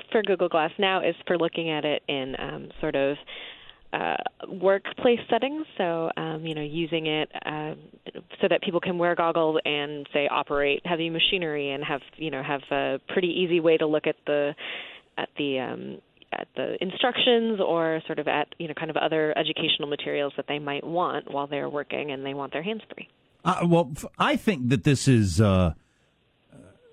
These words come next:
Speaker 2: gonna happen in my lifetime where everybody will walk around most of the time with some sort of contraption on their head that they're staring at a screen.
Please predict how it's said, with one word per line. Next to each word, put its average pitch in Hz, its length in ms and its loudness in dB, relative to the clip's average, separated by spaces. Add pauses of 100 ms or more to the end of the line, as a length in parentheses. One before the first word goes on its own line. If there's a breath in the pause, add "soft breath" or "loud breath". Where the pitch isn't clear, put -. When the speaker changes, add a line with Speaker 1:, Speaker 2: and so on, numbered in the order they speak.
(140)
Speaker 2:
gonna 139 300 8
happen 139 340 6
in 120 100 10
my 110 200 8
lifetime 110 600 6
where 104 360 6
everybody 123 560 6
will 107 200 8
walk 113 280 6
around 113 320 6
most 131 360 8
of 123 60 6
the 107 80 6
time 104 340 4
with 90 140 2
some 131 240 6
sort 120 160 2
of 110 80 2
contraption 107 540 6
on 95 140 8
their 90 120 6
head 95 220 6
that 90 100 2
they're 101 80 6
staring 95 420 4
at 78 60 0
a 82 60 2
screen. 82 440 4